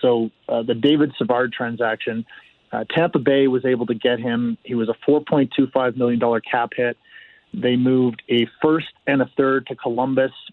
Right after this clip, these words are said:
for the player. Uh, Columbus retained fifty percent of that salary, but moved him through Detroit. So Detroit really just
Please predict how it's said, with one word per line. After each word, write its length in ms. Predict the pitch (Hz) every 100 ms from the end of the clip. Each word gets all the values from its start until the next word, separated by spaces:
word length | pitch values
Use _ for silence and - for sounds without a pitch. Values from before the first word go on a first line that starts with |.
| -
for 380 | 123 120 117 110
the 80 | 110
player. 560 | - - 185 127 113 117 - _ _ -
Uh, 120 | 117 -
Columbus 440 | 139 156 151 151
retained 380 | 135 - 135 123 -
fifty 240 | 175 170
percent 340 | - 135 143 131
of 80 |
that 160 | 123 117 -
salary, 300 | 123 123 120
but 180 | 110 120
moved 320 | 143 160 -
him 220 | 147 127 -
through 220 | 156 170
Detroit. 500 | 143 117 - 156 107 _ - - - -
So 160 | - 127
Detroit 460 | 120 117 - 185 143
really 280 | 143 139
just 220 | 131 131